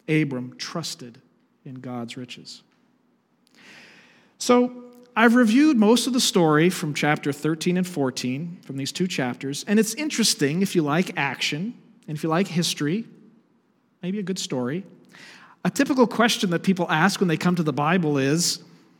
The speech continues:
"What does it mean? What do I do with this?" So let's ask that question of this, of this text, of these passages. But let's be really careful to consider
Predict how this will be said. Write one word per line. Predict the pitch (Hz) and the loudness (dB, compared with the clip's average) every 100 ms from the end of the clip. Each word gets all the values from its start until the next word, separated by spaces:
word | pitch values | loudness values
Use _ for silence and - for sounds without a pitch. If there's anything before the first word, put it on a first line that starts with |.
| _ _ _ _ | _ _ _ _
"What | 135 | -4
does | 165 | 0
it | 226 | 2
mean? | 285 359 165 98 - - - _ _ _ _ _ | 2 2 2 -2 -18 -20 -20 _ _ _ _ _
What | 175 | -8
do | 226 | -4
I | |
do | 269 330 | 0 2
with | 330 | 2
this?" | 151 101 - - - _ _ _ _ _ _ - - - - | 0 0 0 0 -4 _ _ _ _ _ _ -20 -20 -20 -4
So | 240 233 233 240 | 0 0 -2 -6
let's | - - | -6 0
ask | 240 240 - | 0 2 2
that | 170 | 0
question | 170 160 151 - | 0 0 0 -2
of | 135 | -6
this, | 131 127 - - | -4 -6 -8 -12
of | 135 | -10
this | 135 127 | -8 -8
text, | - 120 92 - | -8 -10 -10 -8
of | 131 | -8
these | 131 | -8
passages. | - 131 117 - - - - _ | -8 -10 -10 -14 -16 -18 -20 _
But | 180 | -2
let's | 269 - | -2 0
be | 214 | 0
really | 160 160 214 262 269 | 0 0 -2 0 -4
careful | - 165 139 - 123 120 120 _ _ _ _ _ _ _ _ _ _ _ - | -4 -2 -4 -6 -8 -8 -12 _ _ _ _ _ _ _ _ _ _ _ -12
to | 165 | -8
consider | 165 - 226 190 160 156 | -4 0 0 0 -2 -4